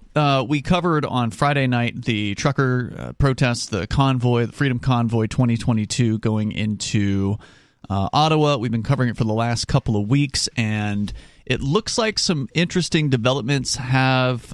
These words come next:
uh, transpired over the weekend, and I wasn't here on either f-, Saturday or Sunday night, so I didn't get a chance to talk about it, so,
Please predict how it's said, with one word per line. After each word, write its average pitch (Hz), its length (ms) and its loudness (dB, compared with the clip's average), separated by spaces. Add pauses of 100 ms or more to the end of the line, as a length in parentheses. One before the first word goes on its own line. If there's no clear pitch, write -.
uh, 67 160 -8
transpired 127 680 2
over 123 220 -2
the 113 80 2
weekend, 170 640 -2 (120)
and 107 380 0
I 123 360 2 (200)
wasn't 120 360 2
here 123 220 2
on 113 140 2
either 107 260 0
f-, - 140 -8 (220)
Saturday 110 440 0
or 107 200 0
Sunday 110 320 0
night, 110 200 0
so - 140 -4
I - 80 -8
didn't 107 140 0
get 107 80 0
a 104 40 -2
chance 107 260 0
to - 60 -12
talk 110 220 0
about 113 160 0
it, - 160 -8
so, 95 220 -4